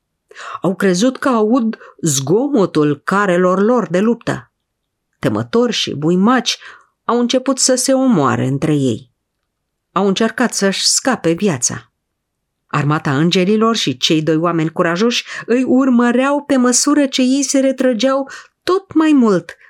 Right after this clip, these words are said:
în fugă. Deasupra canionului,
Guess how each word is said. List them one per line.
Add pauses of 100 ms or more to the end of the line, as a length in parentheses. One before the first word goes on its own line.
(160)
în
fugă. (1080)
Deasupra
canionului,